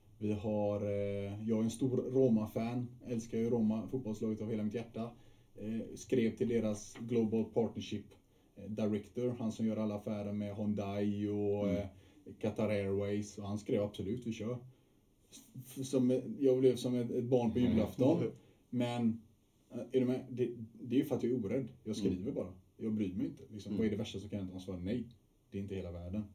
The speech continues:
Speaker 1: Ett nej är ju bättre än, än att aldrig ta chansen. Så att, eh, ja, vi har jättemånga gäster som, som, eh, är med. Och, och det är bara att kolla. Jag, jag kan faktiskt inte ens namedroppa. Jag är uppe i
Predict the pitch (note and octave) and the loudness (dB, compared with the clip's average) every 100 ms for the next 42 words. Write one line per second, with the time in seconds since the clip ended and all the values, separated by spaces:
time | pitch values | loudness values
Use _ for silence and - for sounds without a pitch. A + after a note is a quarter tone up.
0 | - _ _ _ - G2 G#2+ B2+ A#2 G2+ | -20 _ _ _ -8 -2 2 2 2 0
1 | - G2+ G2 F#2+ G2+ F#2+ F#2+ G2+ F#2+ F#2 | -4 -4 -4 -4 -6 -6 -4 -4 -4 -6
2 | F2+ G2 F#2 F2+ F#2 A2 - - - - | -8 -8 -6 -8 -4 -6 -6 -18 -20 -8
3 | A2 G#2+ - G#2+ G#2+ G#2+ G2+ - - - | -4 -2 0 2 4 2 0 -8 -20 -20
4 | - - - - G2 G2+ G#2 A2 - G#2+ | -20 -20 -10 -4 -2 2 4 2 2 2
5 | G#2+ A2 - - G2+ - G#2+ G2+ G2+ G2 | 2 0 -4 -6 -6 -6 -6 -4 -4 -4
6 | G2+ G2 G2+ - - - A2+ A2 G#2+ G#2+ | -6 -8 -10 -12 -14 -6 2 4 4 0
7 | G#2 - - G#2 G#2 G2+ F#2+ A2+ A#2 F3 | -6 -12 -12 -8 -6 -6 -8 -2 2 4
8 | C3 - B2+ G#2 A#2+ C3 A2 F#2+ - A#2+ | 2 2 0 2 0 0 0 0 -2 -2
9 | A2+ A#2+ A#2 C3 - B2+ C#3 A#2+ G#2 A#2 | -2 -4 -4 -6 -2 -2 -2 -4 -2 0
10 | F#2+ F#2 A2 G#2+ A2+ A2 G#2 | 0 -2 -2 0 0 0 -4